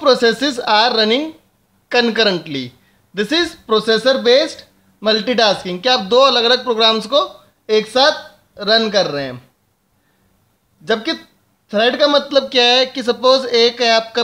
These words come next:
पास प्रोसेस टेक्स्ट एडिटर, उसी प्रोसेस में आप दो डिफरेंट टास्क कर रहे हैं, एक तो आप टेक्स्ट को एडिट कर रहे हैं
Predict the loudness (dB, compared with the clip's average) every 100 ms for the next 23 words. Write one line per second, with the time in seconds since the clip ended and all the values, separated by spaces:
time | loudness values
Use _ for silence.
0 | 0 0 0 -2 -6 -2 2 2 0 -16
1 | _ _ _ _ _ _ _ _ -4 -4
2 | -4 -4 -2 -2 0 0 0 -4 -18 _
3 | _ _ _ _ _ _ _ _ _ _
4 | _ _ _ _ _ _ _ _ _ _
5 | _ _ _ _ _ _ _ _ _ _
6 | _ -2 -2 0 0 2 2 2 2 4
7 | 4 2 -2 -16 _ _ _ 0 2 2
8 | -2 0 0 2 2 0 -2 0 2 2
9 | 2 2 2 0 -8 _ -6 -6 -6 0
10 | 0 2 2 0 -2 0 2 0 -2